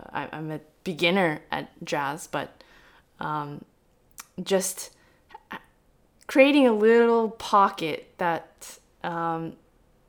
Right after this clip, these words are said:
is close enough to classical music where I draw from that culture still, but I'm far enough away from it that I can see, um, certain pros and cons of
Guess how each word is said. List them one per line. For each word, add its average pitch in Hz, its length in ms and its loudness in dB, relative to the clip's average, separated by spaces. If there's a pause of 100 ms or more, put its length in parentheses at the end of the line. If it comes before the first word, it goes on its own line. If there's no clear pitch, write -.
(920)
is 226 140 0
close 247 340 2
enough 254 200 0
to - 80 -6
classical 185 400 0
music 175 380 -6
where 165 220 -2
I 165 80 -4
draw 160 420 0
from 165 220 -8
that 156 200 -8
culture 165 440 -6
still, 220 480 -4 (880)
but 175 340 -2
I'm 165 300 -6
far 180 340 2
enough 170 280 0
away 160 220 -4
from 160 200 -6
it 156 180 -8
that 147 300 -8
I 160 80 -10
can 160 220 -8
see, 165 580 -8 (720)
um, 160 320 -6
certain 202 840 -2 (460)
pros 233 240 4
and 185 120 0
cons 160 400 0 (140)
of 170 400 4